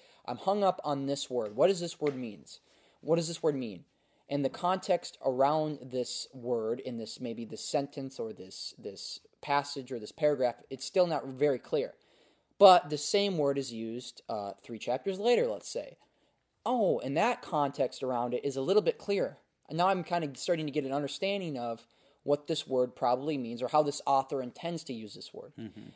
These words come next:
Speaker 1: But if it's still not clear and you still might wanna go out, you go into another concentric circle. Okay, oh, okay, I'm gonna go to, uh, other, uh, maybe books written by the same author.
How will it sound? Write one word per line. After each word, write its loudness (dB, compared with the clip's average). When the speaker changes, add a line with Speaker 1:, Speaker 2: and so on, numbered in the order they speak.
Speaker 1:
But 6
if 0
it's -2
still 6
not 0
clear 0
and -2
you 0
still 2
might -2
wanna -2
go 6
out, 2
you -10
go 0
into 0
another 0
concentric -8
circle. -10
Okay, -4
oh, 4
okay, -2
I'm 0
gonna -2
go 4
to, -6
uh, 0
other, 8
uh, 4
maybe 0
books -2
written 2
by 0
the -10
same 4
author. -10